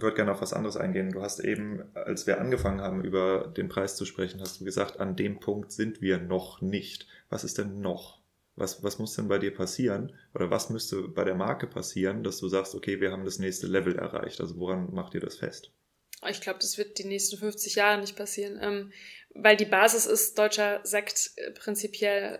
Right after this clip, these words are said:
Speaker 2: Das Image des deutschen Sektes muss an einen anderen Punkt kommen, glaub ich, um das zu erreichen.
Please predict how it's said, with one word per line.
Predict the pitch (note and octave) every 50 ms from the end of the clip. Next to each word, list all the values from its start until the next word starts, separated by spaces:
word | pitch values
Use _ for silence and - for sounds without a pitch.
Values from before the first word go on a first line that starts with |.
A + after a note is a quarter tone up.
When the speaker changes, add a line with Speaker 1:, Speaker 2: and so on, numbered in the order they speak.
| - - -
Speaker 2:
Das | G#3 F#3+
Image | - A#3+ B3 A#3+ A3+ -
des | A3 G#3
deutschen | - G#3+ G3+ G3+ - G#3+
Sektes | G3+ G3+ G3 F#3+ G3 G3+ G3+ G#3
muss | G#3 G#3 G3+
an | - -
einen | G3+
anderen | - F#3+ G3+ G#3 G#3 G#3
Punkt | G3+ - A3 G#3+ G#3 G#3
kommen, | - - G3 G3 G3 G3 G3 G3 G#3+ -
glaub | G3+ G3+ - F#2+ F#2+ G2+
ich, | G2+ - - -
um | - F#3+ F#3+ F#3+ F#3+
das | G#2+ G3 G3 -
zu | - -
erreichen. | G3+ F#3+ F#3 F#3 G3 G3+ G3 - G#3 F#3+ F#3+